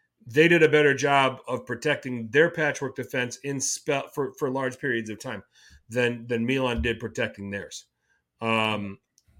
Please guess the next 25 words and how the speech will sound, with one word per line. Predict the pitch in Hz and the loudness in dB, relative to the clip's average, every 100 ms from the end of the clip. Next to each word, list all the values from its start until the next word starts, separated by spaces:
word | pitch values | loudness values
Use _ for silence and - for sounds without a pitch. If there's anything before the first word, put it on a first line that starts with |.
| 143 | 4
ultimately, | 190 226 190 139 101 98 98 - - _ _ _ _ _ _ _ | 6 6 4 2 0 -4 -4 -12 -20 _ _ _ _ _ _ _
the | 131 | -4
defending | 127 123 143 127 117 | -2 0 0 0 -4
across | 113 113 - | -4 -6 -6
the | |
board | 127 175 131 | 0 2 2
was | 101 | -2
terrible, | - 82 80 98 - _ _ _ _ _ - | -10 -12 -12 -16 -16 _ _ _ _ _ -6
um, | 113 113 110 107 104 104 | 0 2 2 -2 -4 -8
from | - 117 | -6 -4
both | 110 98 | -2 -4
teams. | - 90 98 - _ _ _ - | -6 -14 -14 -20 _ _ _ -8
Uh, | 110 107 107 104 107 | -2 0 2 2 0
you | 113 117 | -2 0
had | 131 | 0
the, | 120 127 151 - | 0 0 0 -4
the, | 127 123 113 | -8 -6 -6
the, | 113 | -6
the | 110 | -6
tying | 113 160 170 156 | -2 0 0 2
goal | 131 123 120 | 2 4 2
where | 117 113 | 0 0
Giroud | 110 131 123 117 | -2 -2 -2 -4
scores. | - 123 113 107 107 - _ _ _ _ _ - | -4 -2 0 -2 -6 -12 _ _ _ _ _ -6
Um, | 113 110 107 107 104 101 95 95 | 0 2 2 0 -2 -8 -12 -16